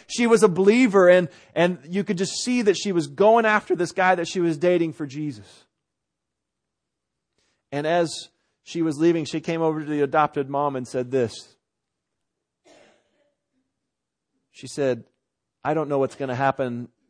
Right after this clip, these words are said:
in the relationship between me and this young man. I don't know if we'll stay together, but if it's the last thing I ever do,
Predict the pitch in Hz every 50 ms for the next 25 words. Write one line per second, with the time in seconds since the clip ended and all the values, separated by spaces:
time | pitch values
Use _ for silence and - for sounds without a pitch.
0 | _ _ _ - 131 131 127 120 120 123 131 135 123 - - - 147 - - 117
1 | - - 135 127 127 123 120 113 - _ - 131 135 135 131 123 123 120 117 -
2 | 131 123 120 117 117 123 123 120 117 110 104 98 98 _ _ _ _ _ _ _
3 | _ _ _ _ _ _ _ _ _ _ _ _ _ _ _ _ _ _ _ _
4 | _ _ - 120 135 147 147 147 165 185 175 - 113 - - 131 123 117 113 107
5 | 117 110 113 113 110 120 156 131 107 - - _ _ _ _ _ _ _ _ _
6 | _ _ _ _ _ _ _ _ _ _ _ _ 131 123 - 139 - - - 117
7 | 117 120 127 143 156 - - - 156 143 143 135 127 123 120 120 110 113 107 104
8 | 107 98 98